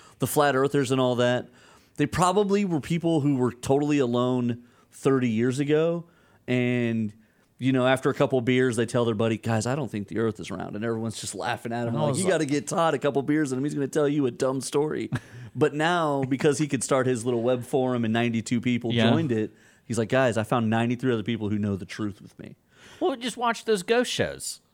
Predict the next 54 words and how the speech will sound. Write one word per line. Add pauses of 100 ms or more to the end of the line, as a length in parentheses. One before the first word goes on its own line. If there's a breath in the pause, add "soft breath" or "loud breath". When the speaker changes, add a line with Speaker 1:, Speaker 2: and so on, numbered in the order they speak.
(200)
Speaker 1:
Oh,
I
love
the
ghost
shows.
Speaker 2:
Well,
that's
what
I'm
Speaker 1:
I
Speaker 2:
saying.
Speaker 1:
love
Speaker 2:
Like,
Speaker 1:
them.
Speaker 2:
it's
entertainment
Speaker 1:
Yeah.
Speaker 2:
at
one
side,
but
then
it's
like,
at
one
point,
this
person
who's
a
flat
earther
is
gonna
be
a
congressperson.
Speaker 1:
Right.
Speaker 2:
And
Speaker 1:
Well,
Speaker 2:
it's
just
like, (280 loud breath)
well,
that's
what
I
love.
What
was
it?
Uh,